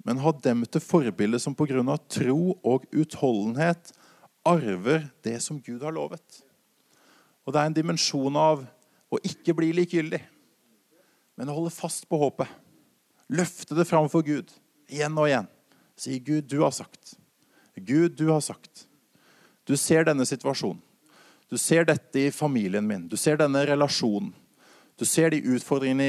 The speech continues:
i, det kan være på så mange områder. Gud, bare hold det tilbake til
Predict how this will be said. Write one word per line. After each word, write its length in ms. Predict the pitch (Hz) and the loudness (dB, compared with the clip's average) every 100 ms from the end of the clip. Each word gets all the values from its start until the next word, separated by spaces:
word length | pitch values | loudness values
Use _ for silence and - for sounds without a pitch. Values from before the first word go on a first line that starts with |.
| 131 | 0
i, 20 | 110 - _ - - - - - _ _ _ _ _ _ _ | -4 -16 _ -20 -20 -20 -20 -20 _ _ _ _ _ _ _
det 320 | - - 143 | -16 -12 -8
kan 140 | 170 156 160 | -4 -2 2
være 140 | 160 | 2
på 80 | 165 | 2
så 160 | - 160 | 2 4
mange 200 | 151 139 | 4 4
områder. 400 | 127 98 92 - - - - _ _ _ _ - | 4 4 2 0 -6 -14 -20 _ _ _ _ -12
Gud, 280 | - 143 | 0 0
bare 160 | 143 139 | 2 0
hold 180 | - 127 | 0 0
det 100 | 131 | -2
tilbake 320 | 139 120 - | -2 -2 -2
til 100 | 110 | -4